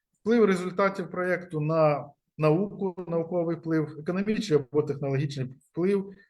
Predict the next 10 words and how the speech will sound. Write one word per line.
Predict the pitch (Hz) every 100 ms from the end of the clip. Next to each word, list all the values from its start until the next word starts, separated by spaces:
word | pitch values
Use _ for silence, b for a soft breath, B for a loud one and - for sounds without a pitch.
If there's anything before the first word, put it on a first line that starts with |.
| _
соціальний | 262 - 190 - 175 160 _ - 180 175 170
вплив | 160 170 156 156 151 156 B B 233
і, |
за | 220 220
наявності, | 202 220 214 185 190 160
вплив | 151 185 175
на | 151
безпеку | 143 139 190 185 147
і |
обороноздатність. | 139 143 143 139 120 113 90 - - -